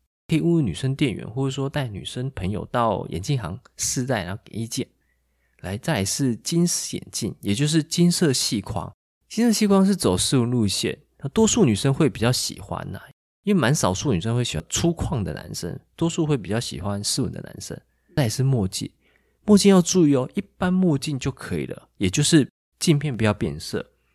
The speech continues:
变色太缤纷的话，像有一些变色是七彩的，Grace 看到会有什么感觉啊？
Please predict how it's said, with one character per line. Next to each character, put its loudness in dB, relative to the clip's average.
变 6
色 6
太 0
缤 0
纷 -4
的 -4
话， -4
像 0
有 2
一 0
些 -2
变 2
色 2
是 -2
七 -2
彩 -10
的， -14
Grace 4
看 -2
到 0
会 0
有 4
什 -4
么 -6
感 -6
觉 -10
啊？ -18